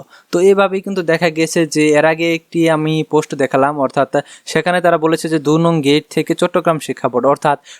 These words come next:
সকল শিক্ষার্থীদের কিন্তু লক্ষ্য এখন একটাই হয়ে দাঁড়িয়েছে, সেটা হচ্ছে শিক্ষা বোর্ড ঘেরা-, ঘেরাও করা। তো যেহেতু শিক্ষার্থীরা এরকম উদ্যোগ নিচ্ছে, তো আমাদের দেখতে হবে যে তাদের আন্দোলন কোন পর্যায়ে যায় এবং শিক্ষা বোর্ড বা শিক্ষা মন্ত্রণালয় থেকে কোনো তথ্য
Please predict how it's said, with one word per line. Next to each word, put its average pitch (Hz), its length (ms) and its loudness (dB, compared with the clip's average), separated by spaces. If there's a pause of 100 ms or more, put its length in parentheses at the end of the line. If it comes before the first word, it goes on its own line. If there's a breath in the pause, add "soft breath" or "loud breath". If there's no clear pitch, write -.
(140)
সকল 180 300 -2
শিক্ষার্থীদের 175 680 -2
কিন্তু 175 260 -4
লক্ষ্য 143 300 0
এখন 165 260 -2
একটাই 147 280 0
হয়ে 147 160 0
দাঁড়িয়েছে, 147 320 0
সেটা 147 220 -2
হচ্ছে 151 220 0
শিক্ষা 175 220 -2
বোর্ড 151 200 0
ঘেরা-, 117 280 0
ঘেরাও 123 300 0
করা। 113 240 0 (320 loud breath)
তো 160 100 0
যেহেতু 170 360 2
শিক্ষার্থীরা 175 680 0
এরকম 170 420 0
উদ্যোগ 165 280 -2
নিচ্ছে, 147 340 -2
তো - 120 -2
আমাদের 143 320 0
দেখতে 143 260 -2
হবে 165 140 2
যে 156 100 0
তাদের 151 240 0
আন্দোলন 156 400 0
কোন 170 160 -6
পর্যায়ে 156 400 0
যায় 131 240 0 (320 loud breath)
এবং 143 300 0
শিক্ষা 151 320 -2
বোর্ড 170 220 0
বা 143 100 2
শিক্ষা 151 280 -2
মন্ত্রণালয় 160 560 2
থেকে 143 300 0 (360 loud breath)
কোনো 156 220 2
তথ্য - 280 -2